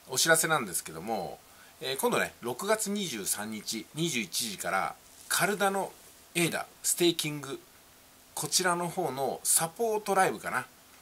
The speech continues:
フォローアップライブの方を行います。もちろん、これ、ステーキングされてない方も、体のを持っていない方も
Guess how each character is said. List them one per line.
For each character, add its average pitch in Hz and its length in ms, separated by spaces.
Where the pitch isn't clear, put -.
フ 175 120
ォ - 20
ロ 190 120
ー 190 40
ア - 20
ッ 185 60
プ 185 120
ラ 175 120
イ - 20
ブ 113 100
の 98 80
方 92 160
を 85 40
行 90 200
い 90 60
ま 95 100
す。 - 160
も 202 120
ち 254 120
ろ 208 120
ん、 170 240
こ 151 120
れ、 147 220
ス - 120
テ 233 120
ー 233 40
キ 220 120
ン 226 40
グ 214 100
さ 185 140
れ 208 80
て 233 80
な 226 100
い 165 60
方 101 180
も、 85 140
体 185 340
の 196 140
を 151 100
持 190 140
っ - 20
て - 160
い 160 80
な 190 100
い - 60
方 - 180
も 123 280